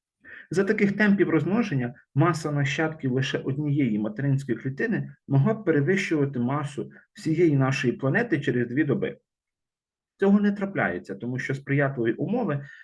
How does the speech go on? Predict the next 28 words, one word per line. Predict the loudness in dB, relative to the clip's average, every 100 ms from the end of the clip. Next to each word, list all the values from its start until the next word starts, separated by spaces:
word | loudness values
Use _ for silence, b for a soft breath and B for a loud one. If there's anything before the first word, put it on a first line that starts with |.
| B
виникають | 0 0 0 0 2
лише | 2 0 -2
тоді, | -2 -4 -2 -4 B B B 2
коли | 6 6
водночас | 4 0 0 -2 -2 -4 -4 B -8
збігається | 0 2 2 2 0 -2
чимало | -2 -4 -4 -6 -6
факторів. | -6 -6 -8 -12 -12 _ _ _ _ 0
Наявна | 2 4 4 2
волога | 2 4 4 4 0
та | -4
поживні | -2 2 4 4 2
речовини, | -2 -2 -2 -2 -4 B B B
є | -2 0
доступ | 4 2 4 0
до | 0
джерел | -4 -2 -2 -2
енергії | -2 -2 -2 -2 -2 -2
та | -2
сприятлива | -6 -4 -2 0 -2 -2 -2
температура, | -4 -4 -4 -4 -2 -2 -2 B B B -2
відсутні | -2 -2 -4 -2 -4 -6
ті, | -2 -4 -4 B
хто | -4 -2
сам | 0 0 0
живиться | 2 4 2 0 -4
цими | 0 0 0
бактеріями | -4 -6 -6 -4 -2 -4 -6